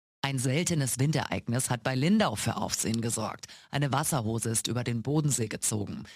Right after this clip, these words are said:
Die Schwäbische Zeitung berichtet, Passanten hatten den Mini-Tornado von der Lindauer Insel aus beobachtet. Und noch die gute München-Nachricht. Ein neues Ausbildungszentrum für einen wichtigen Job ist heute bei uns an den Start gegangen,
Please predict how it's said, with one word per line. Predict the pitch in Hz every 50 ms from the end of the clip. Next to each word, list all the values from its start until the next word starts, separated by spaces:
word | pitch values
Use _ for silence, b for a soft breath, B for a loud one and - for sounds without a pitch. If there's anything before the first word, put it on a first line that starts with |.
| B B -
Die | 143 123
Schwäbische | - 127 120 120 127 - - 120
Zeitung | - - - 107 107 104 - 110 117 113
berichtet, | 120 110 131 123 - 156 147 B B B B B
Passanten | 170 156 - - 190 220 208 208 - 95 -
hatten | - 98 - - 113
den | 110 110 110 117
Mini-Tornado | 120 117 120 117 - - 120 113 117 117 113 117 113 127 131 135
von | - - 131 123
der | 131 127
Lindauer | 127 127 123 117 120 113 117 123 -
Insel | 107 117 107 117 107
aus | - - - - -
beobachtet. | - 110 - 117 110 113 110 104 - - - - - - - _ _ _ _ _ _ _ _ -
Und | 180 196 202 208
noch | 170 156 -
die | - - 151
gute | - 151 147 - 143
München-Nachricht. | 120 107 104 104 - 107 104 104 90 92 87 - 113 113 127 - - - - -
Ein | - 123 123
neues | 123 127 127 -
Ausbildungszentrum | - - 160 202 226 - - 185 180 175 170 160 - - - 147 143 139 - 147 135
für | 131 - - 160 -
einen | - 131 127 127 127
wichtigen | 135 - - 131 131 131
Job | 117 147 160 - -
ist | 123 - - -
heute | 120 120 123 - 127
bei | 123 123
uns | - - 120 120 -
an | - 117 117
den | 123 113 113
Start | - - - 113 117 117 - -
gegangen, | 117 101 123 120 120 123 123 123 110